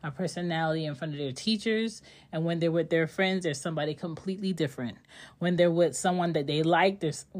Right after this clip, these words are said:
somebody completely different. And you don't want to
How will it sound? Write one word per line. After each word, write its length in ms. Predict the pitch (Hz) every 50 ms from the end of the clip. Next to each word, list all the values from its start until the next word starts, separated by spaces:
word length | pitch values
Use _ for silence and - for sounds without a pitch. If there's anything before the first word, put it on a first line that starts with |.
| 170 - _ _
somebody 560 | - - - - 254 247 254 226 202 202 202 196
completely 640 | 196 214 185 165 - - - 226 208 190 196 185
different. 540 | 160 156 180 175 - - 156 139 123 123 127 - - - - - -
And 160 | 180 175 175
you 100 | 202 240
don't 260 | 254 - 247 233 226
want 220 | 220 214 196 202 - - -
to 520 | 233 226 214 202 190 180 170 165 170 170